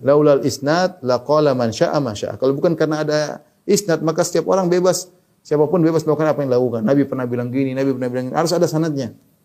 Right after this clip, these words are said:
Mana sanadnya sampai Nabi? "Sammu lana rijalakum." Sebutkanlah mana sanad kalian, rawi-rawinya mana.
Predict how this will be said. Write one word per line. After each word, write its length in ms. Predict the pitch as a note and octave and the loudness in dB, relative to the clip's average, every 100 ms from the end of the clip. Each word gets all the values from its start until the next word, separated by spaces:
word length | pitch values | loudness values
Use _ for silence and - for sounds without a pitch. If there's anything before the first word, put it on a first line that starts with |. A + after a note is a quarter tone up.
| _ _ _ C#3 | _ _ _ -2
Mana 160 | E3 | 0
sanadnya 320 | D#3+ D3+ D#3+ | 2 0 0
sampai 480 | D#3+ D#3 D3+ E3 D#3+ | -2 -2 0 0 0
Nabi? 400 | D3+ D3 C#3 A#2 | -2 -2 0 -2
"Sammu 320 | - F3 F3+ | -2 0 2
lana 240 | F3 F3 E3+ | 2 2 2
rijalakum." 640 | D#3+ E3 D#3+ C#3+ A2+ G#2 - _ _ _ | 2 2 2 2 0 -6 -12 _ _ _
Sebutkanlah 880 | - C#3+ E3 E3+ F3 E3+ D#3 - - | -2 2 2 2 2 2 0 -4 -6
mana 560 | D#3 D#3+ D3+ F3+ - - | 0 4 4 2 -4 -20
sanad 320 | - D3+ D#3 - | -6 0 0 0
kalian, 240 | D#3 A#2+ | 0 2
rawi-rawinya 480 | D3 D3 D#3+ E3+ D#3+ | 4 4 2 2 0
mana. 220 | D#3+ A#2+ | 0 -2